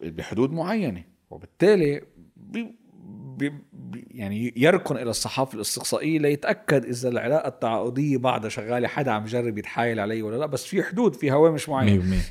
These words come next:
Speaker 1: So بيوثق بالمؤسسات، يعني في المخابرات، في كذا، في هونيك بيوثقوا فيهم. هلا أنا بحكيكم شغلة على سيرة المخابرات.
Speaker 2: بيحاول
Speaker 1: هونيك
Speaker 2: كذاب على
Speaker 1: بيتصور.
Speaker 2: باب بيته يعني.
Speaker 1: إيه، إيه، بس إنه حتى ك-،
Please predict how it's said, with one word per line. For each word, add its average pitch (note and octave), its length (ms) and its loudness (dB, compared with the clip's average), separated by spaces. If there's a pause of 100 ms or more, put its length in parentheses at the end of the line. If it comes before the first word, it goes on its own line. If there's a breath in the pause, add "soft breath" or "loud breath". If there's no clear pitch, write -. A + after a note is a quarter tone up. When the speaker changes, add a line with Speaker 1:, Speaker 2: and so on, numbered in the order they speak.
Speaker 1:
So - 40 2
بيوثق F#3 440 6
بالمؤسسات، A#2+ 840 2
يعني F2 160 -6
في B2+ 240 0
المخابرات، G2 1080 2
في G2 100 -12 (100)
كذا، B2+ 400 2
في A#2+ 160 -8
هونيك F#2 320 -10
بيوثقوا D3+ 440 2
فيهم. D#3 300 -2 (840 soft breath)
هلا E3 160 6
أنا E3+ 80 8
بحكيكم C#3 600 0
شغلة C3+ 280 4
على F#2 80 4
سيرة C#3 240 -4
المخابرات. A#2 480 4
Speaker 2:
بيحاول B2+ 200 6
Speaker 1:
هونيك - 120 2
Speaker 2:
كذاب A2 300 6
على G2+ 120 8
Speaker 1:
بيتصور. G#2+ 80 8
Speaker 2:
باب G#2 80 4
بيته F#2+ 320 4
يعني. D#2 280 -2
Speaker 1:
إيه، G3 220 6
إيه، F#3 60 10
بس C3+ 260 0
إنه B2+ 160 0
حتى - 360 0
ك-، F#2+ 380 -8